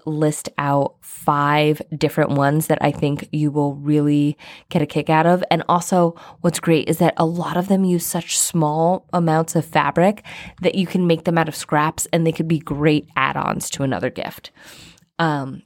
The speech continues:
and I will have all of these gifts listed over on the podcast, all the tutorials for them, um, at the modern quilter circle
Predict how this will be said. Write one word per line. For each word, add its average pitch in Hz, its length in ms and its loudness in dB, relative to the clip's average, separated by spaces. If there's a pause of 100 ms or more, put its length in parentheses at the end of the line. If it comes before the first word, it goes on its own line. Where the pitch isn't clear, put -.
(100)
and 175 240 0
I 170 280 2
will 170 280 2
have 151 500 -2 (140)
all 165 480 2
of 147 320 -2
these 208 340 0
gifts - 640 -4 (500)
listed 175 800 0
over 233 420 2
on 196 160 2
the 196 60 0
podcast, 165 960 -2
all 165 180 2
the 165 100 2
tutorials 165 640 -2
for 160 140 -2
them, 147 320 0 (400)
um, 156 320 0
at 151 420 -2
the 165 120 -2
modern 156 320 2
quilter 160 280 -4
circle 151 440 0